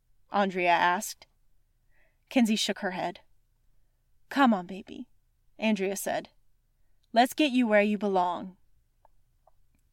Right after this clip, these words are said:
"Home?" she asked. "Or my foster home?" Andrea looked back at Keith, and Keith nodded.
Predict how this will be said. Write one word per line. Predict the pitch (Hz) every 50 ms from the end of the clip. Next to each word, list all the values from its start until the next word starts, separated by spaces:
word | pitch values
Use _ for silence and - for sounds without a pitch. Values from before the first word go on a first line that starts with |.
| _ _ - - 254
"Home?" | 269 269 262 277 320 330 - _ _ _ _ _ _ _ _
she | - - - - 233 -
asked. | 208 208 220 220 - - - - _ _ _ _ _ _ _ _ _ _ -
"Or | - 240 240 240 247 247 240 - _ _ _ _ _ _ _ _ _ _ _ _ _ _ _ _ _
my | - 254 262
foster | - - 269 262 285 - - 262 233
home?" | 202 214 202 196 202 202 220 - _ _ _ _ _ _ _ _ _ _ _ _ _ _ _ _ _ _ _ _ _ _ _ _ _ _ _ _ _ -
Andrea | 220 226 208 220 233 208 202
looked | 196 202 202 - -
back | 208 196 196 - -
at | - -
Keith, | - - 226 233 233 - - - - - -
and | 226 214 208
Keith | - - 226 202 - -
nodded. | 202 185 190 - - 175 175 -